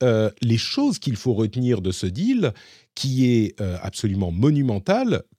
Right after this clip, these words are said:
que l'on parle de jeux vidéo ou de tech en général, c'est que, eh bien, c'est un rachat qui a été lancé il y a vingt mois par Microsoft pour sa division Xbox,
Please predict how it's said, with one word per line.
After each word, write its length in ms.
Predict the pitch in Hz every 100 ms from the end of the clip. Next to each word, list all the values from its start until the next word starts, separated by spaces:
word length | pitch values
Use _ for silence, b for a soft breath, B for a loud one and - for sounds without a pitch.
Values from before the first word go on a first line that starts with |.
| _
que 100 | 110
l'on 140 | 98
parle 240 | 90 135 127
de 100 | 107
jeux 160 | 98
vidéo 400 | 98 98 101 95 -
ou 100 | 196
de 140 | 147 120
tech 220 | 139 123
en 100 | 101
général, 540 | 80 82 87 165 233 185 b b -
c'est 260 | - 202
que, 360 | 202 - 147 233 - _ _ _ _ _ _
eh 60 | 104
bien, 180 | 107 147
c'est 360 | - 107 -
un 140 | 110 101
rachat 720 | 90 120 160 - 151 139 113 -
qui 180 | - 101
a 60 | 95
été 220 | 98 110
lancé 320 | 98 - 120
il 120 | 95
y 60 | 82
a 60 |
vingt 220 | 78 110 117
mois 280 | 92 156
par 180 | - 175
Microsoft 720 | 87 - 95 - 180 277 - - -
pour 260 | 285 294
sa 160 | - 110
division 460 | 98 104 98 101
Xbox, 580 | 90 85 98 254 - -